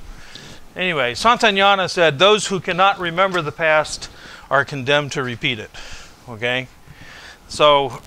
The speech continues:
<clears throat> we have learned, uh, that in the design of fatigue of steel structures, the stress for a million cycle life in fatigue, this is in newtons per square meter,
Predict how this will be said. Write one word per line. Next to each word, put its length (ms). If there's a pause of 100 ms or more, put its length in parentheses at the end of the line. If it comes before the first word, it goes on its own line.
(240)
<clears throat> 300
we 200
have 140
learned, 420 (1300)
uh, 160
that 220
in 220
the 160
design 840 (180)
of 160
fatigue 640
of 120
steel 320
structures, 760 (1000)
the 120
stress 800 (460)
for 220
a 40
million 380
cycle 420
life 440
in 160
fatigue, 680 (540)
this 180
is 160
in 140
newtons 320
per 160
square 260
meter, 340